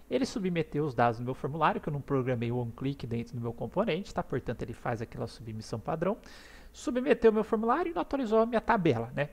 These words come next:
Uma porque se, vamos supor que eu tô atualizando o state, tem uma lista de estados aqui, essa minha tabela não tá chegando à minha lista que está dentro do status aqui dessa tabela. Então, o que que eu vou fazer pra permitir esta comunicação, tá?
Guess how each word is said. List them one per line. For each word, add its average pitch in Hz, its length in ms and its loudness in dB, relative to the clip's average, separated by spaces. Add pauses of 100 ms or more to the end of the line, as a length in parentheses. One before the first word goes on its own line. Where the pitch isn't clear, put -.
(100)
Uma 135 180 -2
porque 180 320 -2
se, 117 280 -4 (160)
vamos 127 180 -4
supor - 240 -4
que - 80 -4
eu 123 60 0
tô 127 100 -2
atualizando 120 540 -2
o - 20 -4
state, 147 460 -6
tem 139 100 -6
uma 123 100 -4
lista 123 280 -6
de 113 80 -14
estados 113 360 -2
aqui, 156 300 -6
essa - 320 0
minha 143 120 0
tabela 139 380 2
não 202 60 -6
tá 196 160 -2
chegando 135 420 -4 (480)
à 123 120 4
minha 127 220 4
lista 120 500 0
que 135 100 -6
está 123 300 -4
dentro 139 360 -4
do 123 100 -6
status 123 840 0
aqui 139 280 -6
dessa 123 320 -8
tabela. - 380 -10 (340)
Então, 370 200 2
o - 20 -2
que 302 140 -2
que - 80 2
eu - 60 0
vou 214 120 2
fazer 123 400 4
pra 127 260 2 (460)
permitir 220 720 0
esta 165 480 -2 (180)
comunicação, 151 1080 2 (160)
tá? 160 140 -4